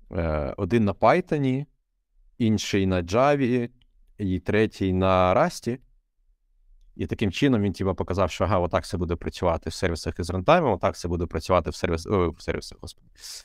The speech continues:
в, в мовах розробки, е, з рантаймом, так буде працювати в мовах з J V M,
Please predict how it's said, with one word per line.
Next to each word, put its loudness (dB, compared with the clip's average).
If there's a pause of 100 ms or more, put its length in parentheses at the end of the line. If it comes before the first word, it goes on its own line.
(160)
в, 0 (760)
в -14 (640)
мовах 0
розробки, -4 (120)
е, 0
з -8
рантаймом, 2
так 0
буде 0
працювати 0
в -2
мовах 0
з -6
J -2
V 2
M, 0